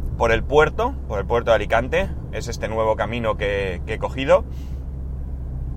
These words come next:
Y quizás por eso la temperatura sea un poquito más bajita. Antes de empezar con el tema de hoy, quiero comentaros que ha habido alguien de vosotros, no voy a dar el nombre porque, bueno, me ha escrito por privado y,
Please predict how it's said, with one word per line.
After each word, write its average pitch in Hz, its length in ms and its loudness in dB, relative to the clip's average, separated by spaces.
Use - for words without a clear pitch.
Y 127 260 2
quizás 117 260 4
por 117 120 4
eso 120 360 4
la 120 160 2
temperatura 113 460 4
sea 110 120 0
un 110 80 -2
poquito 104 260 -2
más 92 120 2
bajita. 87 440 -2
Antes 180 240 4
de 190 60 4
empezar 175 340 6
con 151 140 0
el 139 80 0
tema 143 220 4
de 139 100 6
hoy, 170 160 4
quiero 143 260 2
comentaros 127 540 0
que 117 160 6
ha 113 60 10
habido 113 260 4
alguien 139 400 4
de 131 80 -2
vosotros, 123 680 2
no 180 140 2
voy 143 100 6
a 131 60 8
dar 120 80 8
el 120 60 2
nombre 135 280 4
porque, 104 680 2
bueno, 95 180 -6
me 87 100 -4
ha - 20 -4
escrito 98 260 -4
por 95 160 2
privado 98 540 6
y, 82 400 -6